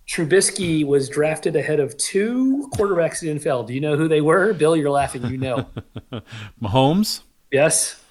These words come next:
Speaker 2: And, oh, I gotta remember this. Mahomes and, 'cause he was taken, like, f-, they went way up to get him.
Speaker 1: Y-,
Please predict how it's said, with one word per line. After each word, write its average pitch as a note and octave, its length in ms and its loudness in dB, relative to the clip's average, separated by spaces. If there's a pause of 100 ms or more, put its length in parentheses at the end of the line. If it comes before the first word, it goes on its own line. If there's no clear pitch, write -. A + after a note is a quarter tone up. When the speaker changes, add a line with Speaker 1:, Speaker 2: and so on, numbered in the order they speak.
(320)
Speaker 2:
And, A2+ 880 -2 (960)
oh, C3+ 380 -6
I E3 80 -6
gotta C3 160 -10
remember A2+ 300 -6
this. F#2+ 180 -8
Mahomes C3+ 680 -2
and, G#2+ 440 -4
'cause G#2 120 -6
he D3+ 120 0
was G#3+ 80 -4
taken, D3 300 -4
like, F2 160 -6
f-, - 460 -20
they A#2 120 0
went C3+ 200 -2
way G2+ 160 -4
up G#2 120 -6
to F2+ 80 -10
get F#2 180 -6
him. D2 160 -10
Speaker 1:
Y-, C3 140 -8